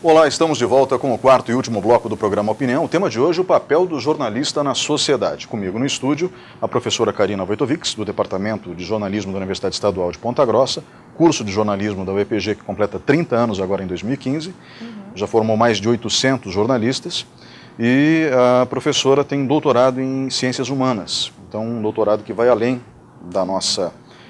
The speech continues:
Speaker 1: esfera específica, da, que é a área de jornalismo. Isso é muito interessante, professora, porque a senhora colaborou muito conosco durante o programa, falando sobre a realidade que se enfrenta,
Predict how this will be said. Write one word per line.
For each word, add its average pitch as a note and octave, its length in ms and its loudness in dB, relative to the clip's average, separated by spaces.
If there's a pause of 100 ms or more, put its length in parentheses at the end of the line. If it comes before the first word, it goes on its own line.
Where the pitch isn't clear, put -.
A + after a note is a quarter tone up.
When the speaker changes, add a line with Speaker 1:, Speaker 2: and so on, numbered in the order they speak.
(160)
Speaker 1:
esfera G#2 640 2 (180)
específica, A#2 720 -4 (180)
da, G2+ 460 -2
que A#2 100 -4
é A2+ 60 4
a F#2+ 420 0
área G#2 220 2
de F2 100 -6
jornalismo. E2+ 540 -6 (920)
Isso C#3+ 160 -2
é E3+ 60 -2
muito E3 160 -6
interessante, C#3 680 -6 (200)
professora, F#2 420 -10
porque - 200 -16
a G#2+ 60 -2
senhora B2 240 -2
colaborou B2 420 -2
muito C#3 320 -6
conosco A2+ 400 -6
durante B2+ 420 0
o - 20 -8
programa, G#2 440 -4 (380)
falando B2+ 320 2
sobre B2+ 240 0
a A2+ 40 4
realidade A2 600 2
que - 100 -12
se G2+ 120 -6
enfrenta, B2 500 -6